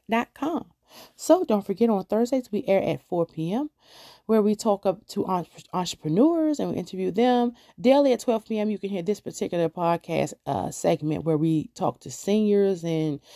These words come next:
talk about all different types of things in regards to helping our elderly technology for seniors. And then Mondays at six A M, we have the morning show for approximately an hour. We have plenty of co-hosts,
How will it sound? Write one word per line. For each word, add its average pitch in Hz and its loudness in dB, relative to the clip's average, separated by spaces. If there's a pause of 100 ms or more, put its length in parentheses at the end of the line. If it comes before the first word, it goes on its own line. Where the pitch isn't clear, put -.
(180)
talk 202 0
about 170 0
all 160 4
different 165 -8
types 160 -6
of - -20
things 160 -4
in 160 -2
regards 147 -4
to 151 -6
helping 151 -4
our 147 -2
elderly 147 0
technology 151 -6
for 247 -4
seniors. 180 -2 (280)
And 311 2
then 320 4
Mondays 262 2
at 165 -2
six - -10
A 156 -4
M, 196 -4
we 208 -4
have 208 -4
the 208 -4
morning 214 -2
show 190 -2
for 190 -4
approximately 170 -4
an - -6
hour. 202 2
We 180 -4
have 151 -4
plenty - -6
of - -12
co-hosts, 131 -4